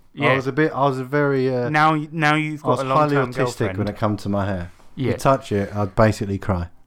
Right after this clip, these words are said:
Speaker 1: Like that time when we walked an hour and a half to go and get your hairspray
Speaker 2: You
Speaker 1: on
Speaker 2: know, I
Speaker 1: me.
Speaker 2: didn't realise that it was that long
Speaker 1: <laughs>
Speaker 2: because it was long to get there, but it's because everyone in America drives everywhere.
Speaker 1: Yeah,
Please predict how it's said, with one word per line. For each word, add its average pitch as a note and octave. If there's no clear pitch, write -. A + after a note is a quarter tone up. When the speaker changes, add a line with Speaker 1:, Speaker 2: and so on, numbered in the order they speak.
Speaker 1:
Like C#3+
that C3
time B2+
when B2
we A#2
walked A#2
an A2+
hour A2
and A2
a A2+
half A2
to -
go G#2+
and G#2
get G#2
your A2
hairspray A2+
Speaker 2:
You B2+
Speaker 1:
on C3+
Speaker 2:
know, D#3
I -
Speaker 1:
me. D3+
Speaker 2:
didn't F#3
realise C3+
that A2+
it A2+
was A2
that A#2
long A#2+
Speaker 1:
<laughs> -
Speaker 2:
because C3+
it D3
was C#3
long E3+
to C#3
get F3
there, G#2
but A#2+
it's A#2
because C#3+
everyone D#3
in C3+
America B2
drives C3
everywhere. F#2+
Speaker 1:
Yeah, F3+